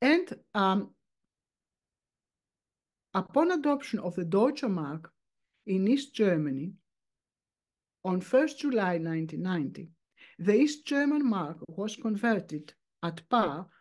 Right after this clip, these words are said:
for wages, prices, prices, sorry, and basic savings up to a limit of four thousand mark per person.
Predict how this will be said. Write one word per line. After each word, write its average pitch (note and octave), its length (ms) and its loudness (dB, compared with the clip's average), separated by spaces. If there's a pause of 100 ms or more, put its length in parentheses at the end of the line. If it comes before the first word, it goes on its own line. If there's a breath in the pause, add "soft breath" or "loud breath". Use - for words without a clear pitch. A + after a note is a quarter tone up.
for F3+ 180 -4
wages, F#3+ 520 -2
prices, F#3 720 -6 (240)
prices, G3 540 -2
sorry, E3 320 -6
and E3 200 -6
basic F3+ 480 -4 (580)
savings F#3+ 580 0 (100)
up A3+ 260 -4
to B3+ 80 -4
a A3+ 80 2
limit G3+ 440 -2
of F3 200 -4
four B3 240 2
thousand G3+ 680 -4
mark F3+ 380 0 (400)
per G#3 220 4
person. G#3 680 0